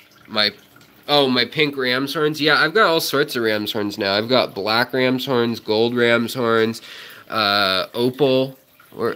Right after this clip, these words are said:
where are the opal ones? I'm trying to separate 'em by tank, but it's kind of like,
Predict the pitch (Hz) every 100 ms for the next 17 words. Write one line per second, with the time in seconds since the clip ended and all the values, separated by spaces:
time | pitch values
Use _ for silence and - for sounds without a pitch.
0 | - 117 117 104 - 101 - 101 104 101
1 | 101 127 196 202 139 - 123 - 117 107
2 | 101 98 95 - 98 95 - 95 95 -
3 | 120 107 101 90 87 87 -